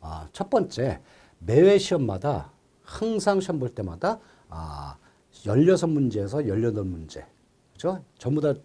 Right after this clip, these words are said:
백 퍼센트 주관식 출제. 그래서 보통 시험을 보시면 여러분들이 문제가 열여섯 문제에서 한 열여덟 문제 범위에서 출제한다. 뭐 작게는 열다섯 문제 출제한 경우도 있고 많게는 스무 문제까지 출제한 경우 있는데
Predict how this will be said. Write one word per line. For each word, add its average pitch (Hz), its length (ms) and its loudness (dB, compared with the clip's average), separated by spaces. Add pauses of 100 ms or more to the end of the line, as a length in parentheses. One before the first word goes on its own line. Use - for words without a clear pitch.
(100)
백 104 140 -10
퍼센트 120 400 -4 (200)
주관식 120 360 -4
출제. 117 600 -8 (200)
그래서 143 280 -4 (280)
보통 131 460 0 (240)
시험을 202 340 -2
보시면 107 360 -4
여러분들이 110 400 -4 (260)
문제가 98 640 -4 (120)
열여섯 123 440 0
문제에서 90 560 -6
한 156 200 -12
열여덟 104 320 -4
문제 95 240 -6
범위에서 85 340 -12
출제한다. 98 840 -10 (260)
뭐 101 140 -6
작게는 220 420 2
열다섯 156 380 0
문제 139 160 -4
출제한 - 340 -8
경우도 98 220 -6
있고 127 340 -8 (300)
많게는 127 500 -2
스무 220 240 -4
문제까지 147 400 -4
출제한 117 320 -8
경우 90 160 -8
있는데 80 340 -10